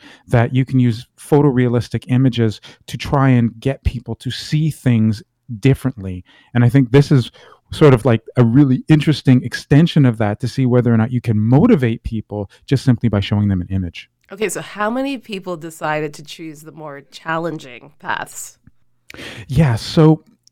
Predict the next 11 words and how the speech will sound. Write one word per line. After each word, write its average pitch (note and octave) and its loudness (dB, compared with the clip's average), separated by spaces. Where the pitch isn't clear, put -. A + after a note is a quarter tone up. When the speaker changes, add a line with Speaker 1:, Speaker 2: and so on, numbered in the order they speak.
Speaker 1:
the C3+ 2
highest G#3 0
level B2+ 2
for B2 4
some C3 2
of A2+ 0
the A2 -2
challenges A2+ 0
was A2 -2
seventy-eight A#2+ -2
percent, G#2 -4